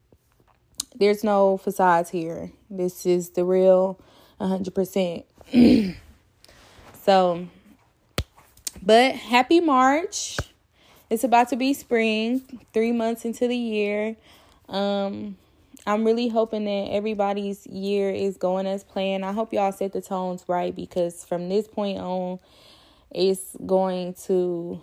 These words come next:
go off of what you have said these last two months. So I hope it's all good, in abundance,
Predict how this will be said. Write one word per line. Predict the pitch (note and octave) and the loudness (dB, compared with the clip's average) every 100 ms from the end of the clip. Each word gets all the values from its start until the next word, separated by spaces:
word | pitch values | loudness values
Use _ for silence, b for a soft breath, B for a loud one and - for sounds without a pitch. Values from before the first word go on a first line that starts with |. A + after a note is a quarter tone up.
| - F#3 | -12 0
go | F3+ F3+ | 2 2
off | E3+ F3 - | 2 0 2
of | F3+ E3+ F3 - | 0 0 -4 -16
what | F3+ F3+ F#3 - | -8 -2 -2 -2
you | F#3 F3+ F3+ | -4 -2 -2
have | F#3 E3+ F3 | -2 -4 -2
said | - F3+ E3+ - - _ | -2 0 0 -6 -14 _
these | - F3 F3 F3 | -14 -6 -6 -4
last | E3+ E3+ F3+ - | -2 -2 -2 -4
two | G3+ | -4
months. | F#3+ F3 F3 - - - b b b b b b b b b b b _ | -2 -2 -6 -10 -16 -20 b b b b b b b b b b b _
So | - G3+ G3 F#3+ F#3 F#3 - | -2 2 4 4 0 -4 -6
I | G#3 | 0
hope | A#3+ C4 | 0 0
it's | C4 | -2
all | A#3+ A#3 G#3+ | 2 4 2
good, | G3+ G#3+ A3 G#3+ G#3 - | 2 4 4 4 0 -4
in | G3 | -4
abundance, | F#3+ F#3+ F#3+ F#3+ F#3+ F#3+ F#3+ - | -2 0 0 -2 -4 -4 -8 -14